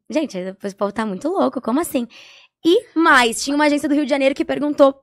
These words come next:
pra eles assim, "Ai, qual a disponibilidade da, de vocês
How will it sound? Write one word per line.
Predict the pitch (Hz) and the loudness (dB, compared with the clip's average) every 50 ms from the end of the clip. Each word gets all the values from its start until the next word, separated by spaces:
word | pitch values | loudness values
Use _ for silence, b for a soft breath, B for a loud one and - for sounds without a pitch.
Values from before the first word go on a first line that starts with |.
| _ _ - | _ _ -2
pra | - 285 277 | 0 2 2
eles | 254 254 269 240 | 2 2 0 0
assim, | 277 277 - - 285 233 208 190 B B B B B B | -2 -2 -2 -2 -4 -4 -6 -8 B B B B B B
"Ai, | - 339 311 311 | 4 4 4 4
qual | - - 453 494 | 4 4 6 6
a | 370 | 4
disponibilidade | 330 359 349 - - - 339 311 311 320 294 277 285 254 277 277 285 285 277 233 247 | 2 0 -4 -4 2 4 4 4 4 2 2 0 2 4 6 6 8 6 6 4 0
da, | 214 269 254 | 0 0 0
de | - 233 254 | 0 0 -4
vocês | 262 247 269 269 - 302 285 294 311 311 330 349 339 - - | -2 -2 -2 -2 2 4 6 6 6 6 6 2 0 -2 -6